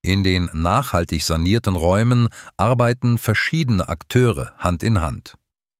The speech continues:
Engagement. Von der ökologischen Arbeit von Ricicreo Ferla über die medizinische Hilfe und den Katastrophenschutz der Misericordia bis hin zur Jugendarbeit der Agessi-Pfadfinder.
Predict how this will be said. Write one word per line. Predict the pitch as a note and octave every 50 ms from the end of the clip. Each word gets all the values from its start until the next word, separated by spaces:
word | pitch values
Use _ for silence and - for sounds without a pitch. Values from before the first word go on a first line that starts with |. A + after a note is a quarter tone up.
| _ _ _
Engagement. | - F2 F2+ D#2 E2 D#2+ D2 E2 E2 F2+ G#2 - A2 C#2 - _ _ _ _ _ _ _ _ - - - -
Von | - - G#2+ G2+
der | G2 G2 -
ökologischen | - A2 - - F#2+ F#2 G#2 B2+ B2+ B2 A#2 - G#2+ -
Arbeit | - D#2+ A2 G#2 A2 A2+ B2+ C3 C#3 C3 B2+ -
von | - - - F#2+ F2+ F2+ E2+ E2
Ricicreo | E2 F#2 - - - F2 - - F#2+ G#2+ G#2+ G2 E2+
Ferla | - - - B2 C3 C3 G2 E2 D#2+ E2 E2+ - - _ _ _ _
über | - A2+ A2 G#2 G2+
die | F2+ F#2 F2+
medizinische | E2+ F2+ E2+ F#2 E2 - - - D3 D3+ C#3 A2+ - - D2
Hilfe | C2+ F2 F#2+ G#2 G#2+ - - A#2 G#2+ G2+ - _ _ _ _ _ - _ _
und | G#2 G#2+ G#2+ G#2+ G#2 - - -
den | G#2 G#2 G#2 G#2
Katastrophenschutz | - - - - G2+ G2 - - F#2 A2+ C3 B2 C#3 B2+ - - C3+ C3+ B2 - -
der | - G2 F2+ E2+
Misericordia | E2+ F2+ F#2+ E2 F2 F2+ D#2+ F2 D2+ - - F#2 F2+ F#2+ A2 A#2+ A#2+ A#2+ A#2 A#2 A#2 - - - - -
bis | - G#2 A#2 - -
hin | - D3 D3 C#3
zur | - - A#2+ G#2
Jugendarbeit | F#2 F#2+ G#2 A#2 A#2+ C3 A#2+ - - G#2 F#2 G#2 G2+ G2+ G2 - - - - -
der | F#2 F2+ F2 E2 -
Agessi-Pfadfinder. | - B2+ A#2+ G#2+ F#2+ E2 - - D2+ C2 - - - C2 B1+ - - - - - - - - -